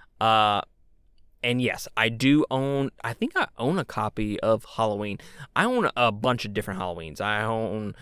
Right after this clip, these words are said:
like, the Rob Zombie ones, and then I own some of the, the newer ones. I, I, I love the Halloween series overall. It's just a, such a solid series, and they do some quirky and some,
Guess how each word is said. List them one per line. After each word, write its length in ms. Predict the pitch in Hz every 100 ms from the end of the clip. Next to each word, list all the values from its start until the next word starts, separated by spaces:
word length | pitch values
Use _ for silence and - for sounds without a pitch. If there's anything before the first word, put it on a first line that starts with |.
| - - -
like, 180 | 101 107
the 80 |
Rob 280 | 101 113 110
Zombie 300 | 110 131 123
ones, 720 | 127 135 131 131 131 127 120
and 140 | 104 101
then 460 | 104 101 101 101
I 220 | 76 101
own 480 | - 107 107 104 104
some 240 | - 113 104
of 140 | 98
the, 340 | 92 90 87 90
the 80 |
newer 380 | 92 110 123 123
ones. 400 | 120 120 120 - - _ _ - - - - _ - - - - - - -
I, 420 | 113 107 113 107 -
I, 120 | 117
I 20 |
love 440 | 117 120 131 143 135
the 80 | 127
Halloween 640 | - 127 113 110 107 104
series 560 | - 101 95 92 92 - _ -
overall. 580 | 110 92 90 85 67 69
It's 240 | 98 101
just 240 | 104 -
a, 160 | 98 98
such 300 | - 143 -
a 40 |
solid 580 | 101 - - 107 107 104
series, 480 | - 110 107 110 107 - - - - -
and 160 | 104
they 80 | 107
do 140 | 123
some 360 | 123 - 120 110
quirky 800 | - 127 120 - 117 117 113 107
and 360 | 98 95 98
some, 340 | - 98 92